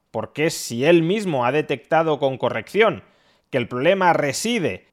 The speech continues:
en que la C O E vive de las subvenciones y de los privilegios públicos, ¿por qué, si él ha detectado que eso es el problema, no plantea como solución a ese problema eliminar subvenciones y privilegios públicos para la C O E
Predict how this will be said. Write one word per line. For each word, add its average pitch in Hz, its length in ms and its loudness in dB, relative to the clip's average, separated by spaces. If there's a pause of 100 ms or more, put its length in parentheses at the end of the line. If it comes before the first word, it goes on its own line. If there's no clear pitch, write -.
(200)
en 143 160 -4
que 135 140 -4
la 123 120 2
C 156 200 0
O 160 80 4
E 175 120 4
vive 165 280 2
de 131 100 -2
las 113 160 -4
subvenciones 143 800 -4
y 120 60 -8
de 110 100 -8
los 107 180 -10
privilegios 117 600 -8
públicos, 160 640 -4 (400)
¿por 110 220 -8
qué, 190 180 2
si 143 300 -2
él 160 80 4
ha 160 80 4
detectado 151 540 0
que 139 100 -4
eso 135 140 -6
es 156 80 -6
el 143 100 -4
problema, 147 460 -2 (320)
no 190 180 -4
plantea 160 460 2
como 117 240 -6
solución 147 640 -2
a 113 160 -4
ese 120 160 -6
problema 135 580 -2
eliminar 127 640 -4
subvenciones 117 760 -4 (240)
y 131 100 -8
privilegios 123 720 -4
públicos 180 560 -4
para 101 200 -8
la 101 100 -6
C 160 180 -2
O 185 140 4
E - 260 -4